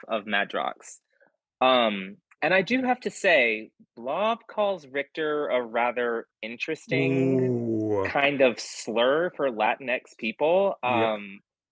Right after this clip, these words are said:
Speaker 1: I'm definitely not going to repeat it, uh,
Speaker 2: Nope.
Speaker 1: because I don't think editorial would approve it today. Uh, I just,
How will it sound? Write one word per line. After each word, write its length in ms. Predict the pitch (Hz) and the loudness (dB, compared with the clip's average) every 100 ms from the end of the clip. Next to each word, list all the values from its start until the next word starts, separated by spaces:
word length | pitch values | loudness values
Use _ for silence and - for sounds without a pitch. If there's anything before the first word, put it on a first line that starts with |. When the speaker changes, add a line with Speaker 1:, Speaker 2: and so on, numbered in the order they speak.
| 120 | -4
Speaker 1:
I'm 300 | 135 156 104 | -4 -4 0
definitely 440 | 120 123 147 131 | 0 0 -2 -4
not 200 | 123 123 | -4 -4
going 220 | 120 135 131 | -4 -6 -6
to 140 | 123 | -6
repeat 500 | 107 - - - 127 | -6 -8 -10 -4 2
it, 240 | 208 247 - - - | 2 2 -2 -18 -4
uh, 40 | |
Speaker 2:
Nope. 120 | 110 113 | 0 0
Speaker 1:
because 160 | 113 | 0
I 60 | 117 | -2
don't 380 | 104 120 135 - _ | 0 0 0 -4 _
think 220 | 139 135 - | -4 -4 -2
editorial 800 | 123 127 - 131 120 120 120 117 | 0 -2 -4 -2 0 0 0 -2
would 200 | 113 113 | -2 -4
approve 480 | 107 110 - 120 113 | -4 -8 -6 -4 0
it 160 | 110 - | 0 -2
today. 840 | - 101 95 107 107 135 180 220 226 _ - - _ _ _ | -8 -10 -2 4 6 6 4 0 -4 _ -20 -20 _ _ _
Uh, 460 | 123 117 113 110 110 | 4 4 4 2 -2
I 220 | - 123 120 | -2 -4 -4
just, 360 | 139 - - | -10 -10 -20